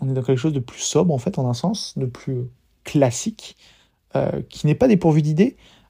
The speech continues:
mais, euh, mais qui fait que, voilà, ça ose moins, en fait. Euh,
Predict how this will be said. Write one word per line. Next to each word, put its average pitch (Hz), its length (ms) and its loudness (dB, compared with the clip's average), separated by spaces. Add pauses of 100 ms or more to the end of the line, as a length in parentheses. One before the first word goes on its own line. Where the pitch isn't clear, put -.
mais, 147 360 0
euh, 139 180 0 (800)
mais 147 180 0
qui - 140 -18
fait 190 160 6
que, 147 240 -2 (320)
voilà, 135 180 -4
ça - 200 -8 (100)
ose 185 280 8
moins, 123 200 0
en 117 100 -4
fait. - 380 -16 (600)
Euh, 139 400 -2